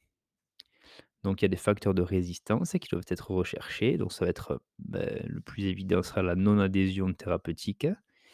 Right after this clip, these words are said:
Euh, ça peut également être les interactions médicamenteuses ou l'utilisation de substances hypertensives, des apports sodés excessifs, une consommation excessive d'alcool également, ou ensuite,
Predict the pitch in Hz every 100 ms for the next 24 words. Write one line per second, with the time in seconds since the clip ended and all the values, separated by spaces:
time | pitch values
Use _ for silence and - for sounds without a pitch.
0 | - - - - _ _ - - 104 113
1 | 104 110 107 101 101 - 101 101 101 98
2 | - 104 101 98 92 101 90 87 - 104
3 | 120 165 - - - - 113 110 107 -
4 | 104 101 - 98 90 101 - - 95 -
5 | - 85 - 82 85 - 101 113 165 -
6 | _ _ _ _ _ _ 104 110 127 131
7 | - 120 120 - - 110 104 95 - -
8 | 98 - - 180 - - _ 120 120 -
9 | 113 - 107 - 104 - - 104 101 90
10 | - 107 135 123 92 90 113 196 _ -
11 | - - - _ _ _ 117 156 98 95
12 | - 131 -